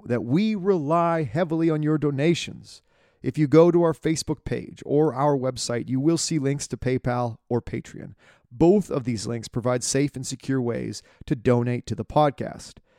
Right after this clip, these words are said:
PayPal gives you the option to donate one time, while Patreon allows you to set up regular preset donations. So if you want to donate,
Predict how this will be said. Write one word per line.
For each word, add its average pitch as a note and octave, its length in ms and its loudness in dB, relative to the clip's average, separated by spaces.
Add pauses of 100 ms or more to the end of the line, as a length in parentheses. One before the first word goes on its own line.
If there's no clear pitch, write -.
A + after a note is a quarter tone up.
(200)
PayPal D#3 500 2
gives C#3 180 -4
you C#3+ 60 0
the C#3+ 140 0
option D3 380 -2
to C3+ 80 -2
donate C3+ 340 -2
one F3 280 0
time, G#2 400 -10
while B2 200 -4
Patreon F3+ 440 0
allows D#3+ 300 -2
you D#3+ 60 -2
to D3 80 -2
set D3 180 -4
up D3+ 140 -6
regular C#3+ 560 0
preset C3 560 -6
donations. A#2+ 580 -6
So C3+ 140 0
if A#2+ 80 -2
you B2+ 100 -2
want D#3 320 -2
to D3+ 60 -10
donate, D3 440 -2